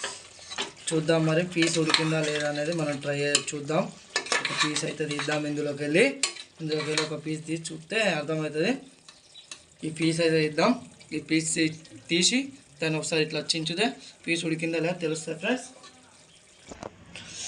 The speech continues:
ఫ్రెండ్స్, ఇక పీస్ అయితే ఉడకలేదు, ఇంకొంచెం ఉడకాలి. ఇక మనకి ఇట్లా అనగానే చితికిపోవాలి, చితికిపోతలేదు ఇట్లా అంటే, ఇట్లా లైట్గా చితుకుతుందంటే ఇంకొక కోసేపు మనము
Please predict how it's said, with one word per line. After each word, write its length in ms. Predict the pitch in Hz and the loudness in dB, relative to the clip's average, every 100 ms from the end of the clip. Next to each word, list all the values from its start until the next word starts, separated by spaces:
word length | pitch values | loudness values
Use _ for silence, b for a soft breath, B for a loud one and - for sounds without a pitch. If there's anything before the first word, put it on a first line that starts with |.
| B B - - | B B -8 2
ఫ్రెండ్స్, 280 | 165 202 - 175 | 4 4 2 4
ఇక 60 | 165 160 | 4 4
పీస్ 180 | 165 170 170 | 2 4 4
అయితే 140 | 160 156 | 2 -2
ఉడకలేదు, 440 | 156 156 147 170 202 | 0 0 0 0 -2
ఇంకొంచెం 400 | 175 160 156 151 151 | -2 -4 -2 -2 -4
ఉడకాలి. 420 | 156 156 147 185 - - B B | -6 -4 2 2 2 -4 B B
ఇక 100 | 165 147 | -10 -8
మనకి 180 | 147 143 | -8 -8
ఇట్లా 140 | 156 151 | -6 -2
అనగానే 360 | 156 175 190 233 180 160 160 | 2 4 4 4 2 -2 -4
చితికిపోవాలి, 580 | 180 180 180 151 151 180 - | -4 -4 0 0 0 -2 -4
చితికిపోతలేదు 720 | - 175 160 160 160 151 156 | -4 -6 0 2 2 0 -2
ఇట్లా 140 | 151 147 147 | -6 -8 -2
అంటే, 180 | 185 240 - B B B B - 156 | 2 2 0 B B B B -10 -8
ఇట్లా 160 | 151 151 151 | -6 -4 0
లైట్గా 260 | 160 165 165 | 0 0 -4
చితుకుతుందంటే 640 | 160 156 160 156 156 160 254 - B B 165 | -6 -4 -2 -2 -2 0 -2 -2 B B -4
ఇంకొక 320 | 165 165 160 160 | 0 0 0 2
కోసేపు 420 | 156 175 170 214 226 170 | 2 4 2 4 4 4
మనము 260 | 160 156 | 2 0